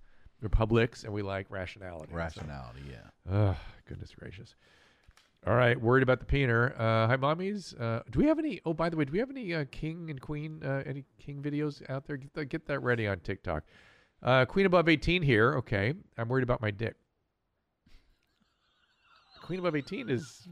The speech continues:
Speaker 1: female. Okay, well, I recently purchased a fleshlight. After a few minutes of use, the edge of my peener started, the head started to hurt and darken. That's purple. It's, that's, that's blood. Uh, when I masturbate, as I always have, dry-handed and with passion,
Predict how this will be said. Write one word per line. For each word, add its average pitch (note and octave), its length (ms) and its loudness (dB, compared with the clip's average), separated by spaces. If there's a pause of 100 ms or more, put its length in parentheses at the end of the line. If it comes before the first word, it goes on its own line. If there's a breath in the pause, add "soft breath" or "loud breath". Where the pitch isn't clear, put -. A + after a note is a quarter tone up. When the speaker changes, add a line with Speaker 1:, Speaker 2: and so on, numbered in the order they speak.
Speaker 1:
female. E2 600 -8 (140)
Okay, D3+ 240 2
well, C#3 200 -2 (400 loud breath)
I C3+ 60 0
recently F3 520 4
purchased C#3+ 480 -2
a A2+ 40 -8
fleshlight. A#2 520 0
After G#2 220 0
a - 20 -20
few C3+ 140 -6
minutes B2 180 -6
of G#2 80 -6
use, G2+ 300 0 (100)
the F#2+ 260 -10
edge A#2+ 220 -4
of D#3 140 -10
my B2 220 -6 (520)
peener G2+ 460 -6
started, G#2+ 360 -8
the G#2 60 -6
head B2 320 0
started G#2+ 220 -4
to G#2 60 -8
hurt C3 260 -8
and F#2 140 -14
darken. A2+ 400 2 (140)
That's - 140 -12 (120)
purple. G2+ 360 -4
It's, - 100 -20
that's, - 260 -10
that's - 260 -12
blood. F#2+ 420 -8 (680 soft breath)
Uh, G2+ 340 6
when G#2+ 240 2
I G#2 260 4
masturbate, B2 640 2
as G#2 120 4
I G#2 80 2
always G2+ 240 0
have, C3+ 480 -4
dry-handed A2 720 -2
and G2 80 -4
with F#2 140 -4
passion, C3 600 -4